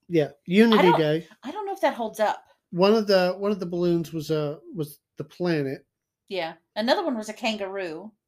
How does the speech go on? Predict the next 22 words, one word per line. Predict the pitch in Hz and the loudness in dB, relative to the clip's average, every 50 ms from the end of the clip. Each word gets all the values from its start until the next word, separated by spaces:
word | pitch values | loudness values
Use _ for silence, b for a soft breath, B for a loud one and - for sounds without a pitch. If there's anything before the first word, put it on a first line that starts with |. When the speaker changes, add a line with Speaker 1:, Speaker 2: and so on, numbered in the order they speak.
| _ _ - | _ _ -8
Speaker 2:
And | 226 | -6
there | 240 240 | -4 -4
was | 233 220 | -4 -6
a | 220 | -6
lady, | 214 226 226 226 226 202 175 170 | -4 -2 -4 -4 -4 -6 -8 -8
but | 170 160 | -8 -8
I | 170 | -10
couldn't | - - 214 214 233 | -10 -14 -16 -16 -14
quite | - 196 202 - - | -10 -8 -8 -8 -8
catch | - 196 185 175 - - - - - - _ _ _ _ _ _ - | -8 -4 -4 -4 -4 -6 -10 -16 -16 -16 _ _ _ _ _ _ -12
what | - - - | -12 -10 -10
she | - - 190 | -10 -12 -12
was. | 175 160 - - - - - _ _ _ - - | -10 -10 -10 -10 -12 -16 -20 _ _ _ -6 -2
Speaker 1:
Um, | 156 151 151 151 143 147 147 - - | 0 0 2 0 0 -4 -6 -10 -8
Peter's | - - 214 214 220 208 190 180 | 0 4 4 6 6 6 4 4
there | 196 190 185 185 185 180 180 180 180 180 170 - - - | 4 4 4 6 6 4 4 4 2 2 -2 -4 -6 -2
as | 180 170 165 160 156 - | 0 0 0 0 0 0
a, | 160 151 151 151 151 151 - | 0 2 2 0 -2 -4 -6
a | 156 147 | -10 -8
photographer | - 156 156 - 165 160 160 151 147 - 156 147 | -8 -8 -4 -2 -2 -2 -2 -2 -4 -6 -8 -6
taking | 143 - 151 147 147 156 143 | -2 -2 -2 -2 -2 -6 -8
pictures, | - 160 160 151 - - 156 151 151 147 - - | -4 -4 -4 -4 -4 -4 -2 -2 -2 -4 -8 -12